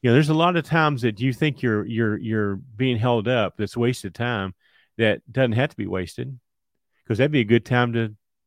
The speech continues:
you know, um, work on your fuel mileage. Or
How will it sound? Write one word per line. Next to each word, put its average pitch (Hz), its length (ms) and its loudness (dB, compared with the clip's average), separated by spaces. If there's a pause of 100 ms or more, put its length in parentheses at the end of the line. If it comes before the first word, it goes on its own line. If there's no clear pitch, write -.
(120)
you 131 120 -4
know, 113 240 -4 (600)
um, 98 600 -2 (840)
work 139 260 2
on 147 120 0
your 151 80 -4
fuel 160 240 -4
mileage. 95 480 -12 (200)
Or 98 280 -2